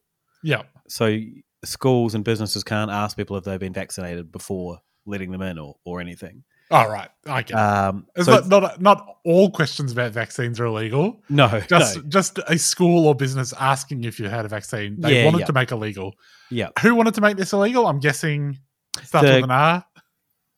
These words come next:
Speaker 2: Yeah, Republicans, yes. And so the lady that's like, and if, if you get a chance to look at this, of Google Ohio State anti-vax key, it'll come up.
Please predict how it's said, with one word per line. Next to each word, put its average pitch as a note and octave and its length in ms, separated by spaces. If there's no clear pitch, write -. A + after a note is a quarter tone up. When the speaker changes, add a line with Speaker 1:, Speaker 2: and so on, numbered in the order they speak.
Speaker 2:
Yeah, D#3+ 280
Republicans, G#2+ 560
yes. F#2+ 300
And D3+ 100
so F3 100
the E3 80
lady G3 280
that's C3+ 260
like, B2+ 400
and D3 180
if, D#3+ 160
if D3 260
you C#3+ 80
get D#3+ 100
a D3 40
chance C3+ 280
to - 60
look B2 100
at B2 60
this, A2+ 180
of G#2+ 180
Google A2 320
Ohio G#2+ 340
State G2+ 360
anti-vax G2+ 680
key, F#2 460
it'll G#2 100
come G#2 200
up. F2+ 200